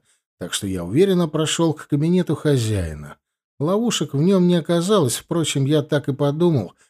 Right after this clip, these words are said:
когда обнаружил, что дверь не заперта.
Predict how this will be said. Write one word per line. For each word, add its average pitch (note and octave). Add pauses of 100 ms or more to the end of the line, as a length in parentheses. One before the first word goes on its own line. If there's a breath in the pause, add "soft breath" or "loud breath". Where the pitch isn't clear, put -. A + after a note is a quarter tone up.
когда B2
обнаружил, C3+
что -
дверь C#3
не B2+
заперта. A#2